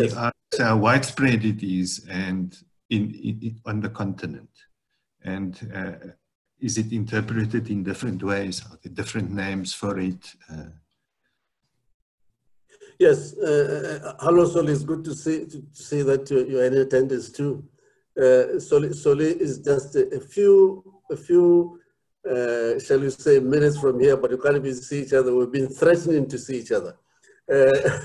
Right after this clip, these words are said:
Speaker 1: <laughs> but I'm sure we'll find time. Uh, yes, the, the question of, uh, Ubuntu is, is, is quite well spread, especially in the East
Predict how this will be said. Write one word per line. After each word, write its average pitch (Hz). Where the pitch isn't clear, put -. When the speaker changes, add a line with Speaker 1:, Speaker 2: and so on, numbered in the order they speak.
Speaker 1:
<laughs> -
but -
I'm 123
sure 151
we'll 135
find 127
time. 110
Uh, 185
yes, 196
the, 175
the 170
question 233
of, 302
uh, 185
Ubuntu 170
is, 165
is, -
is 135
quite 175
well 143
spread, 120
especially -
in 202
the 175
East 165